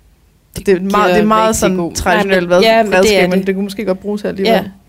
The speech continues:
Speaker 1: det, det er virkelig nede på jorden, og det er jo
Speaker 2: Mm.
Speaker 1: næsten sådan, så jeg tænker, hvorfor har jeg ikke selv tænkt på det? Det har jeg altså ikke, og
Speaker 2: Mm.
Speaker 1: det giver rigtig god mening.
Speaker 2: Okay.
Speaker 1: S-, altså, jeg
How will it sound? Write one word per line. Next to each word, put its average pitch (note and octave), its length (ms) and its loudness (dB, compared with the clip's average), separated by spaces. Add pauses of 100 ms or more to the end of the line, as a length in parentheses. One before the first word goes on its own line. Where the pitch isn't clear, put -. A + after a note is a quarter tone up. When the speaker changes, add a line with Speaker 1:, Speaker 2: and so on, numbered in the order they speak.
Speaker 1:
det, G#3+ 260 0
det A3+ 80 0
er A3 40 -2
virkelig A3 520 -2
nede G#3 240 -2
på G#3 100 -6
jorden, F#3+ 420 -4
og F#3 140 -8
det F#3+ 60 0
er - 40 2
jo - 20 -2
Speaker 2:
Mm. G3+ 40 0
Speaker 1:
næsten G#3+ 280 -2
sådan, F#3+ 300 -8
så G3+ 100 -8
jeg F#3 100 -4
tænker, F3 260 -8
hvorfor F3+ 260 -10
har F#3 80 -6
jeg F3+ 40 -4
ikke F3 100 -10
selv A3 200 -6
tænkt - 260 -12
på F#3+ 80 -12
det? F3 240 -12 (140)
Det A3 80 -2
har A3+ 200 -4
jeg - 120 -4
altså - 240 -8
ikke, G#3 160 -8 (120)
og G#3 100 -8
Speaker 2:
Mm. G#3 100 -10
Speaker 1:
det G3+ 120 -6
giver F#3 220 -8
rigtig G3 260 -6
god E3+ 180 -12
mening. F3+ 420 -14 (240)
Speaker 2:
Okay. G#3 120 -18 (500)
Speaker 1:
S-, - 140 -10
altså, F#3+ 240 -2
jeg F#3+ 120 -10